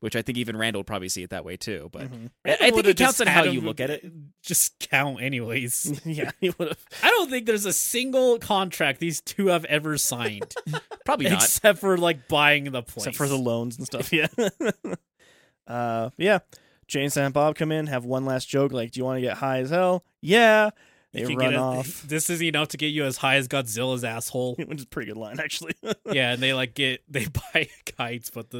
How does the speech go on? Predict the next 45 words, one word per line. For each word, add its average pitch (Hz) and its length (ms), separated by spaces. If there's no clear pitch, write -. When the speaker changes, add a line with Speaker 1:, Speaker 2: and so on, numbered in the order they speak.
Speaker 3:
l-, 123 300
f-, - 320
literal 123 500
kites 123 440
that 117 240
they 127 180
were 120 160
selling. 123 480
Speaker 2:
Yeah, 123 320
he's 131 160
like, 135 120
"Show 285 220
me 254 100
where 226 120
the 202 80
kites 196 380
are," 135 140
and 120 80
Elias 120 280
goes 120 220
off 143 400
and 113 600
just - 260
to 113 180
push 127 280
in 127 100
on 123 200
Randall, 135 520
and 113 280
he's 117 300
playing 120 220
with 120 100
the 117 60
rubber 120 180
band. 123 320
He's 123 120
like, 117 200
"I 120 100
really 123 420
wish 110 240
you - 80
were - 100
here - 220
right - 160
now." - 260